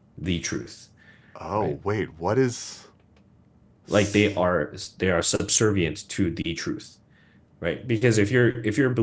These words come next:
Speaker 1: if you believe the Bible to be true and you believe that God raised a person from the dead,
Speaker 2: Right.
Speaker 1: right? Like, y-,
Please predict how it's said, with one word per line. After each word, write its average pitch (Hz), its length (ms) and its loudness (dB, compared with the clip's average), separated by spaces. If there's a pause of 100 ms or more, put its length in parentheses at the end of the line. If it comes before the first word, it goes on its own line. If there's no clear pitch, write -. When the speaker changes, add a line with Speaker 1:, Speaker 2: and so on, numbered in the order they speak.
(100)
Speaker 1:
if 113 140 4
you 147 80 6
believe 131 340 4
the 92 80 0
Bible 92 260 0
to - 160 -12
be 80 100 -10
true 76 440 -6
and 82 180 -2
you 85 60 0
believe 85 340 2
that 76 120 -2
God 76 260 -4
raised 80 580 -2 (160)
a - 80 0
person 92 400 0
from 80 220 -4
the 64 80 -8
dead, 62 420 -4 (280)
Speaker 2:
Right. 67 280 -4
Speaker 1:
right? 80 280 -4
Like, 73 300 -8 (640)
y-, 98 140 -8